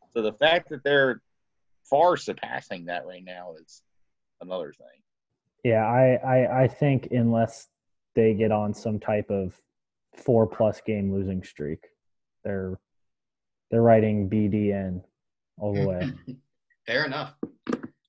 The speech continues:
Speaker 3: All right, let's go to the forty-niners and the Seahawks. This is another tough one. Forty-niners have looked good two weeks in a row.
Speaker 2: Which
Speaker 3: But I'm
Speaker 2: is
Speaker 3: gonna take the
Speaker 2: amazing.
Speaker 3: Seahawks. I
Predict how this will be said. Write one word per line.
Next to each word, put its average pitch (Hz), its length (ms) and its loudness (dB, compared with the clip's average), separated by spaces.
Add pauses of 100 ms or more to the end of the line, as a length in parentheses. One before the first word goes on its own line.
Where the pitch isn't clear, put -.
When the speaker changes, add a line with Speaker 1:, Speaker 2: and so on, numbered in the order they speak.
Speaker 3:
All 151 100 4
right, 143 260 4
let's 180 220 -4
go 196 500 0
to 185 300 -8
the 156 420 -6
forty-niners 180 760 2
and 147 200 2
the 123 60 0
Seahawks. 131 1400 -6 (680)
This 208 120 -6
is 139 60 -4
another 120 220 2
tough - 300 -2
one. 113 160 -6
Forty-niners 143 480 2
have 107 120 -6
looked 110 240 -8
good 123 320 0
two 113 200 -8
weeks 107 260 -8
in 101 80 -10
a 95 80 -8
row. 98 500 -4 (520)
Speaker 2:
Which 104 140 -8
Speaker 3:
But 151 100 4
I'm 262 60 4
Speaker 2:
is 359 80 2
Speaker 3:
gonna - 100 0
take 254 120 2
the 254 60 -2
Speaker 2:
amazing. 226 260 -4
Speaker 3:
Seahawks. 208 320 -2
I - 60 -4